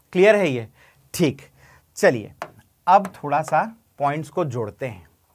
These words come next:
तो मुकुंद से याद रखना है साहित्यकार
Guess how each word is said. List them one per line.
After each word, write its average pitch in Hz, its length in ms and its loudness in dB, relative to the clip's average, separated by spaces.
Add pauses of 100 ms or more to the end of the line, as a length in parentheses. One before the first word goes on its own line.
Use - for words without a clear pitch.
(400)
तो 208 100 6
मुकुंद 202 400 2
से 247 180 -4
याद 208 220 2
रखना 208 240 -2
है 214 120 -2
साहित्यकार 185 800 0